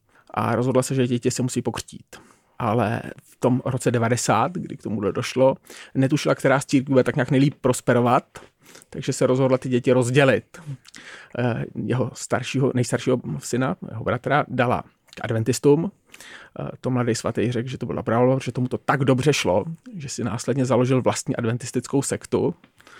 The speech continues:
kterou do dneška provozuje a, a dobře se tím, dobře se tím živí.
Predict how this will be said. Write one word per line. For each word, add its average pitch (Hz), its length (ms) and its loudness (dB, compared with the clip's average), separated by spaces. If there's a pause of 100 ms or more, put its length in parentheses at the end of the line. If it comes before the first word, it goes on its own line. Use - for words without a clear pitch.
(160)
kterou 120 280 -2
do 104 100 -2
dneška 104 320 -2
provozuje 113 760 4
a, 160 180 -8 (320)
a 131 140 -6
dobře 127 320 -4
se - 140 -6
tím, 135 320 -6
dobře - 420 -10
se - 120 -14
tím 123 180 -2
živí. 117 400 -2